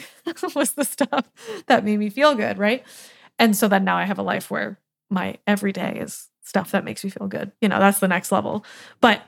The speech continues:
I think the coolest part about this one habit and this one thing that anyone could do today, starting today, is that, like, it's a habit builder. It'll make you feel good immediately. And you'll start to realize what your values are and what makes a great day. And you can just create it yourself.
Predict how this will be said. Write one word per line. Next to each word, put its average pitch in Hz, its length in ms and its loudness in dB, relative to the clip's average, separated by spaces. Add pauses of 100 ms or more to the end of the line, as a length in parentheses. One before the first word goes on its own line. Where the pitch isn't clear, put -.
(120)
I 226 120 6
think 220 300 0
the 202 100 0
coolest 214 320 4
part 208 160 4
about 185 240 -2
this 185 180 -4
one 180 400 -2 (120)
habit 214 440 4
and 190 80 0
this 185 160 -4
one 185 180 -2
thing 185 140 -2
that - 220 -4
anyone 240 460 6
could 202 120 0
do 185 240 0
today, 180 400 0
starting 185 320 2
today, 190 420 -2
is 190 120 -2
that, 190 180 2
like, 180 220 -2 (380)
it's 185 120 -4
a 190 60 2
habit 202 260 4
builder. 247 480 2 (100)
It'll 190 160 0
make 175 220 -4
you 190 60 0
feel 196 160 4
good 202 140 2
immediately. 220 640 0
And 190 140 4
you'll 190 100 4
start 185 300 -2
to 180 100 -2
realize 175 560 -2 (260)
what 190 180 4
your 185 120 -4
values 208 340 0
are 262 260 4
and 190 220 4
what 175 260 0
makes 180 240 -6
a - 40 -4
great - 240 -6
day. 254 220 -2 (140)
And 180 140 -4
you 180 60 -8
can 190 100 -6
just 185 160 -6
create 185 180 -2
it - 60 -6
yourself. 190 460 -2